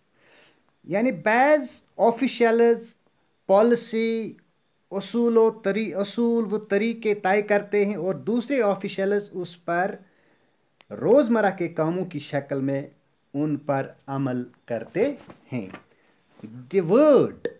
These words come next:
executive means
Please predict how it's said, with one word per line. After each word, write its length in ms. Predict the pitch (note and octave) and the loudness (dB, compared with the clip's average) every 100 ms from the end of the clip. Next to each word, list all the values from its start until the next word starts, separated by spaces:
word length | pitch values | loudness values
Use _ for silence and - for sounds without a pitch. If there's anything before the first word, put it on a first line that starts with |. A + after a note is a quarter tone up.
| _ _ _ _ _ _ - | _ _ _ _ _ _ -8
executive 1080 | G3 A#3 G#3+ D#3 G3+ A#3+ G#3+ A3 A3 A3+ G3+ | -2 -2 -2 -8 -8 -6 -4 -4 -2 -4 -2
means 1000 | A2+ A#2+ F3 A3 F#3 A2+ F2 - - | -2 -2 0 0 0 -2 -6 -16 -18